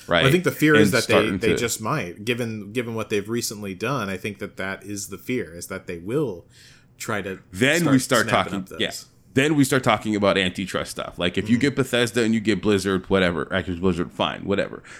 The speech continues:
Speaker 1: You start throwing E A into the mix and Sega and Capcom and all those other ones. You're like, "Whoa, whoa, whoa, slow your roll there, Chief. You can't have everything."
Speaker 2: Yeah.
Speaker 1: Um,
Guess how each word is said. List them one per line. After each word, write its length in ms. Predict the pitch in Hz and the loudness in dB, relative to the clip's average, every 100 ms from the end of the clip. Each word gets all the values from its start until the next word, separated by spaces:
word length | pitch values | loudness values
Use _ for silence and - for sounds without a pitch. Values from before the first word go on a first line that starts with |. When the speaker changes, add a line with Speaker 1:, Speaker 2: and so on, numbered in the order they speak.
| - | -4
Speaker 1:
You 80 | 117 | 0
start 220 | 143 123 | 2 2
throwing 220 | 127 110 - | 2 2 0
E 200 | 127 110 | 0 2
A 180 | 110 104 | 2 2
into 160 | 98 | 0
the 100 | 90 | 0
mix 380 | 90 87 - - | 0 -2 -6 -8
and 120 | 87 | -6
Sega 560 | 85 - 123 104 92 69 | -4 0 0 0 -2 -2
and 180 | 78 85 | -6 -4
Capcom 640 | - 123 - 107 78 60 | 0 0 0 0 0 -2
and 80 | 76 | 0
all 100 | 107 | 4
those 160 | 123 107 | 4 4
other 160 | 123 120 | 2 2
ones. 200 | 104 87 | 2 2
You're 80 | 98 | 0
like, 120 | 95 | 2
"Whoa, 180 | 135 160 | 4 4
whoa, 160 | 143 | 6
whoa, 260 | 135 127 95 | 6 4 2
slow 200 | - 143 | 2 4
your 120 | 135 | 4
roll 180 | 120 113 | 6 6
there, 180 | 92 76 | 4 2
Chief. 340 | - 80 - - _ - - | -2 -4 -6 -12 _ -14 -6
You 80 | 113 | 0
can't 180 | 156 135 | 2 4
have 160 | 117 | 4
everything." 540 | 98 85 78 - - - _ _ _ _ _ _ _ - | 2 2 -4 -6 -12 -14 _ _ _ _ _ _ _ -2
Speaker 2:
Yeah. 220 | 98 87 | 2 4
Speaker 1:
Um, 220 | 82 85 | 2 -4